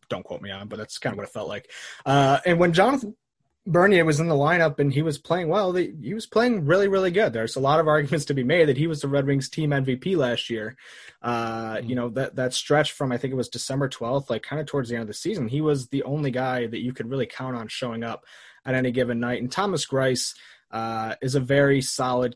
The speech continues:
Speaker 1: capable backup. He has a nine thirty save percentage, or nine twenty-one save percentage over his last two seasons,
Speaker 2: Hmm.
Speaker 1: I believe, which is simply remarkable. I think that's, like, seventy-one games or something like that. Uh, but the important thing to keep in mind when you're looking at that raw number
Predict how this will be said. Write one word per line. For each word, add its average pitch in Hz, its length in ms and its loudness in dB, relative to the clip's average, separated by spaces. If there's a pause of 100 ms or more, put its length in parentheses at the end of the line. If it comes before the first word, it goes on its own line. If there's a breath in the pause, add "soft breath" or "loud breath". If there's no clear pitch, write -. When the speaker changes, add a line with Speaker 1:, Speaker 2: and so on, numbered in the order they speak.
Speaker 1:
capable 120 480 -2
backup. 113 500 -6
He 139 60 0
has 180 140 2
a 170 40 2
nine 127 280 -2
thirty 127 240 0
save 117 260 -6
percentage, 113 420 -8
or 113 120 -8
nine 156 200 0
twenty-one 131 440 -2
save 117 200 -6
percentage 113 360 -8
over 113 180 -6
his 107 140 -10
last 117 340 -10
two 127 140 -6
seasons, 110 560 -4 (260 loud breath)
Speaker 2:
Hmm. 117 100 -10
Speaker 1:
I 113 120 -4
believe, 110 500 -4
which 117 180 -4
is 110 360 -6
simply 170 400 0
remarkable. 123 520 -2
I 113 60 0
think 139 200 -6
that's, 113 180 -10
like, 101 120 -8
seventy-one 110 540 -6
games 107 300 -8
or 110 40 -10
something 107 320 -10
like 104 220 -14
that. 107 260 -8 (360 loud breath)
Uh, 120 180 -2
but 127 120 -4
the 151 80 2
important 220 340 4
thing 196 140 4
to 147 60 0
keep 175 220 2
in 127 100 2
mind 135 440 2
when 123 100 0
you're 120 80 -2
looking 127 320 -2
at 117 140 -8
that 113 200 -6
raw 110 520 -6 (400)
number 113 640 -6